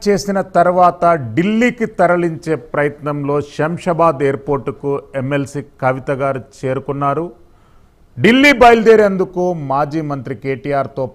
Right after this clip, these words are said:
పాటు లీగల్ టీం కూడా సన్నద్ధమవుతుంది. హై పొలిటికల్ డ్రామా మధ్య ఈడీ అధికారులు ఎంఎల్సీ కవితను నాలుగు గంటల పాటు ఆమె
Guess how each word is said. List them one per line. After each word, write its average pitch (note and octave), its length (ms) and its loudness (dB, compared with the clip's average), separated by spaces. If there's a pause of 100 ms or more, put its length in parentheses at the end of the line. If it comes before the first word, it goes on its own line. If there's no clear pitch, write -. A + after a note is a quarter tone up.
పాటు C3+ 280 -2 (320)
లీగల్ E3 420 0 (120)
టీం B2+ 240 -8
కూడా A#2 560 -6 (440)
సన్నద్ధమవుతుంది. F#2+ 1000 -6 (560)
హై A3 120 8 (400)
పొలిటికల్ F#3 480 0
డ్రామా C#3+ 400 2
మధ్య C3 520 -2 (580)
ఈడీ G3+ 380 2 (100)
అధికారులు C3 680 -2 (580)
ఎంఎల్సీ C#3+ 540 -2 (180)
కవితను C#3 560 -2 (440)
నాలుగు D#3 600 6
గంటల E3+ 340 2
పాటు C3+ 640 -2 (320)
ఆమె C3 360 -2